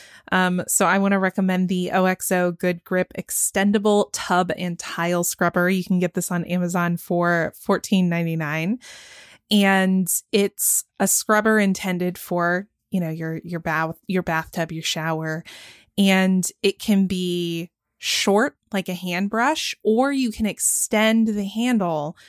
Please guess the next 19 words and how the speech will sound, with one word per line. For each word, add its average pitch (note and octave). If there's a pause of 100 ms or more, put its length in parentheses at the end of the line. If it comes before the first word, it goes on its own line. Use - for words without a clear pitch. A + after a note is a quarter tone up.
(160)
so F#3+
it -
can G3
be F#3
long G3+
enough F3
to G3
reach F3 (300)
high E3
up D#3+
spaces A#3
if F#3+
you're F3
on E3+
the F3+
shorter A3
side G#3
like F#3+
me, F#3